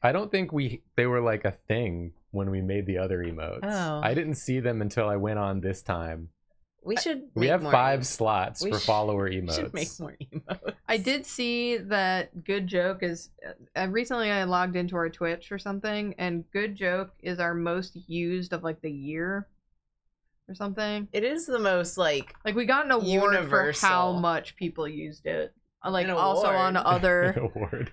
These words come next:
Speaker 3: I don't know, it was like
Speaker 1: <laughs> Mister Twitch gave us an award.
Speaker 2: Jonathan Twitch.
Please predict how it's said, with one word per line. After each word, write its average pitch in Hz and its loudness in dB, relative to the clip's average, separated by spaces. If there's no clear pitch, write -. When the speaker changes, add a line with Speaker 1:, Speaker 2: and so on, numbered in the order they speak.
Speaker 3:
I 254 2
don't 247 2
know, 196 2
it 208 0
was 202 -6
like 190 0
Speaker 1:
<laughs> - -18
Mister 117 0
Twitch 101 -4
gave 92 0
us 92 -2
an 95 -2
award. 90 -2
Speaker 2:
Jonathan 185 -2
Twitch. - -4